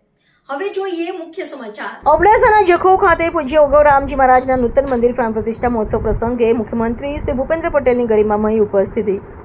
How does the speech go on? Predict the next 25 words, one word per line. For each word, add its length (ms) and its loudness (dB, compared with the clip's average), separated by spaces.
અધોરામ 360 4
મંદિર 300 4
જનકલ્યાણ 440 0
વિકાસની 400 0
ભાવનાને 380 2
ચરિતાર્થ 480 2
કરતું 340 0
દિવ્ય 220 -4
ચેતના 320 -2
કેન્દ્ર. 460 0
સમાજમાં 500 -2
પ્રચલિત 600 -2
છૂતાછૂત 460 -2
કુટેવો, 440 4
કુરિવાજો 680 2
સામે 420 0
ચેતના 400 4
જગાવીને 480 2
ઓગવ 300 4
રામજી 340 2
મહારાજે 420 4
સામાજિક 480 0
સમરસતાને 640 2
સંદેશો 400 2
આપ્યો. 320 0